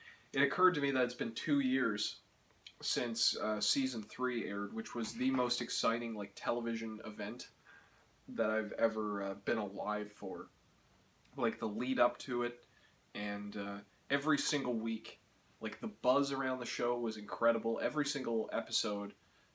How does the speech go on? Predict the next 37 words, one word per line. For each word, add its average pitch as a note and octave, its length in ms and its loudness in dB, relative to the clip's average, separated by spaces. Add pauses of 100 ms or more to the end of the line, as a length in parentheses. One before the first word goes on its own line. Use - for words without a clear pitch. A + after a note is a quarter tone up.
(120)
was, G#2 720 -2 (300)
like, G2 120 -6
you A#2+ 120 0
never C3 200 2
knew D3+ 120 4
what C#3+ 140 4
to C#3+ 100 -2
expect, - 580 -2 (760)
and G2+ 380 -4 (160)
every C3 240 0
time A#2 340 0
you A2 140 -2
walked A2 320 0
away A2 460 -2
in, A2 180 -12
like, G2 220 -10
this G#2+ 160 -4
kind A#2 220 -2
of, G#2 200 -6 (560)
there C#3+ 100 -2
was, C3 140 0
like, C3 140 0
a A#2+ 60 2
little D#3 240 4
bit D3 120 6
of - 60 0
frustration C#3 1040 2
to C#3+ 240 2
it, D3 140 4
but A2+ 120 -4
there A#2+ 80 -6
was A#2 120 -4
an A2+ 80 -4
excitement, C3 680 2
a A2+ 80 0
genuine C3+ 600 -2
excitement, B2+ 680 0